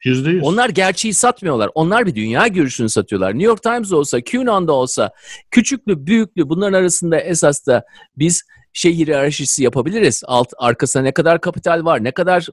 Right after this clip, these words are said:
Speaker 2: doktoralı insan var, e, ne kadar şeyler var, tecrübe var. Bunların hepsinin matematiği yapılır ama yine de yaptıkları şeyi maskelemeyelim. Hepsi, hepsi bir şekilde piyasada ve birbirleriyle
Speaker 1: Doğru.
Speaker 2: rekabet içerisindeler.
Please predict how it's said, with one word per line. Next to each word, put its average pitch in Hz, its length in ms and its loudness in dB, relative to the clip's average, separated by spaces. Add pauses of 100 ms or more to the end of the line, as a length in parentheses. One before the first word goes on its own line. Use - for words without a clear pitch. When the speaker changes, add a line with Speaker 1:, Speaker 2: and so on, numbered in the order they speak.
Speaker 2:
doktoralı 180 500 0
insan 175 460 0
var, 175 180 2 (440)
e, 143 200 -2
ne 175 100 0
kadar 202 280 2
şeyler 196 420 0
var, 185 260 -2 (140)
tecrübe 165 400 2
var. 170 240 2
Bunların 180 260 -2
hepsinin 165 520 0
matematiği 151 520 0
yapılır 135 380 2
ama 131 260 2 (220)
yine 190 200 2
de 147 40 -2
yaptıkları 151 680 -2
şeyi 143 200 0
maskelemeyelim. 113 760 0
Hepsi, 151 280 0 (500)
hepsi 147 480 0
bir 151 60 2
şekilde 120 600 0 (560)
piyasada 147 540 0 (680)
ve 120 140 0
birbirleriyle 139 540 2
Speaker 1:
Doğru. 120 80 -2
Speaker 2:
rekabet 120 460 0
içerisindeler. - 720 -4